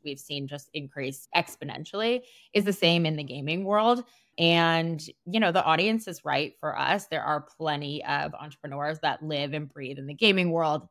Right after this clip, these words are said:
developers who we need to be developing things for Shopify. And, you know, owning a team is a bit of a fun project around, is there a model here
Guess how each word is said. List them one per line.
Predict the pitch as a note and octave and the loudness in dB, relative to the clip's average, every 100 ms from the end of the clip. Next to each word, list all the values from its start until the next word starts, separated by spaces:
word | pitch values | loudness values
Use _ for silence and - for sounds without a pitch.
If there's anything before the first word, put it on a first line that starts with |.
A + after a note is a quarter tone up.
| - | -8
developers | D#3+ C3 C#3 F3 G3 G3+ G3+ G#3 | -2 0 0 -2 -2 -2 -4 -4
who | F3 E3 | -2 -2
we | D#3+ D#3 | -2 -4
need | D3+ D3 D3+ | -4 -4 -8
to | D#3 | -8
be | D3+ | -10
developing | C#3+ C3 B2 D3+ F#3+ F#3+ | -10 -6 -6 -4 -8 -8
things | G3 G3 | -10 -10
for | - | -12
Shopify. | G3+ F#3+ - F#3+ G3 G3 G3 | -6 -6 -6 -4 -2 0 0
And, | F#3+ F3+ E3+ E3 E3 E3 - | 4 6 8 6 2 -4 0
you | A3 | 6
know, | B3 - | 6 6
owning | F#3 A#3 C4+ | 4 2 0
a | B3+ | -4
team | A#3+ B3+ | -4 -4
is | G#3+ | -2
a | F3 | -2
bit | D#3+ E3+ - | 0 0 2
of | F3 | -2
a | E3 D#3 D#3 D3+ - _ | 0 0 2 -2 -6 _
fun | D#3+ E3 E3+ F3 E3+ _ | 2 2 0 -2 -6 _
project | - D3+ G3 F#3+ D3+ D3 - | -4 0 0 2 0 0 -4
around, | D3+ C#3+ D3+ E3 E3 D#3 D3+ - _ - - | -4 -2 -4 -2 -2 -2 -6 -12 _ -14 2
is | F#3 | 4
there | A3 A3+ | 6 6
a | E3+ | 6
model | D3+ D#3+ F3 | 6 6 4
here | C#3+ - A#2 D#3+ A3+ A3+ | -2 -6 -4 0 0 -2